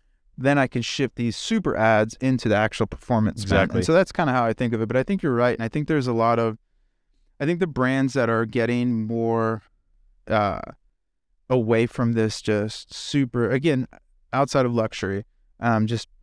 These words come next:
Speaker 1: being super pigeonholed and handcuffed by their, their brand guidelines, it, it just seems a little archaic. And I, again, I'm not saying that you need to have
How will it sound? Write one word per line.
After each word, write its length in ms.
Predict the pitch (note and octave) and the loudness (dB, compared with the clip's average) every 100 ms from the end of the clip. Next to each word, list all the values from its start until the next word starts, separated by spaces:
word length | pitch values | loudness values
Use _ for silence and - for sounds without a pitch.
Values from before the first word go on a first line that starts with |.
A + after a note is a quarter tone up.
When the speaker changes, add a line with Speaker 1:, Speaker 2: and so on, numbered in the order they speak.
| C3 | -2
Speaker 1:
being 200 | C3+ B2+ | 0 0
super 300 | - D3+ C#3+ | 0 -2 -2
pigeonholed 560 | - B2 C#3 G#2+ A2+ A2+ | -2 -2 0 2 2 2
and 140 | G#2 | 0
handcuffed 500 | A2 A#2 C3 A2 - | 0 0 2 0 2
by 160 | G#2+ G#2 | 2 4
their, 340 | G#2 G#2 G2 | 2 0 -2
their 140 | A#2+ A2 | -2 -2
brand 300 | A2 A2+ G#2+ | 0 0 0
guidelines, 460 | G#2+ A#2+ A2 G#2+ | 0 0 0 -2
it, 200 | G#2+ - - _ _ _ - | -4 -8 -20 _ _ _ -6
it 160 | D3 C#3+ | -6 -2
just 260 | G#3+ G#3+ | -4 -2
seems 300 | - F#3 D3 | -2 -2 0
a 60 | C3+ | 0
little 240 | C3+ C3 | 0 2
archaic. 540 | F#2 A2 - A2 D#2+ - | 2 0 0 -2 -2 -2
And 80 | |
I, 220 | E3+ - C#3+ | -2 -2 -4
again, 260 | D#3 F3 | 0 2
I'm 100 | D3+ | 2
not 180 | D#3+ C#3 | 0 -2
saying 260 | - C#3+ C#3 | -2 0 0
that 120 | A2 | 0
you 100 | B2+ | 0
need 200 | C3 A#2 | 0 0
to 80 | A2+ | 0
have 460 | A2+ A#2 A2 G#2 | 0 0 0 -2